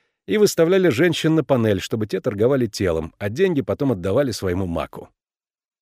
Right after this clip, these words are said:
Для американского мужчины того времени сама мысль, чтобы женщина торговала киской,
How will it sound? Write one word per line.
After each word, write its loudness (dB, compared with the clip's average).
Для 0
американского 2
мужчины 2
того 2
времени 2
сама 0
мысль, 0
чтобы -6
женщина -2
торговала -2
киской, -6